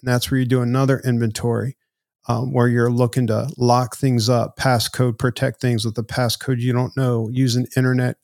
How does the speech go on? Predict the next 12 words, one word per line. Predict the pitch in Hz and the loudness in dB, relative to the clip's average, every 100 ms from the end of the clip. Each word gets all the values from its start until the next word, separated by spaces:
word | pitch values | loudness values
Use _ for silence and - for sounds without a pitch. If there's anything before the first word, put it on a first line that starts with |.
| _ | _
accountability | - 123 120 143 139 139 127 | -2 0 2 2 2 2 0
software, | - 117 104 - 123 - | -2 -2 -2 -4 -4 0
all | 131 139 | 2 2
of | 131 | 2
this. | 113 107 - - _ _ _ _ _ _ 131 | -2 -2 -4 -6 _ _ _ _ _ _ 0
And | 131 | 2
then | 127 | 2
the | 127 | 2
next | 127 120 | 0 -2
step | - 135 117 | -2 -2 -2
was | 127 113 | -2 -2
replacement. | 120 - - 127 131 - 120 | -2 -4 -2 0 0 -2 -4